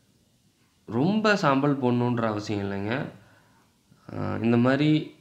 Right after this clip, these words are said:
அ, சாம்பல் வந்து விதையில நல்லா கலந்து இருக்கிற மாதிரி போட்டுட்டு நல்லா கலந்துக்கணும்.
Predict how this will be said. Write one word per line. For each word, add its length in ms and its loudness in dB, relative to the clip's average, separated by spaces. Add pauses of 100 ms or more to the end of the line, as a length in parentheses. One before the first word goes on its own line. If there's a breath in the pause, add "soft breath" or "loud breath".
(140)
அ, 280 -4
சாம்பல் 460 -2
வந்து 520 -2
விதையில 420 2
நல்லா 160 0
கலந்து 420 -2
இருக்கிற 280 -2
மாதிரி 240 -2
போட்டுட்டு 580 -6 (480 soft breath)
நல்லா 260 -2
கலந்துக்கணும். 720 -4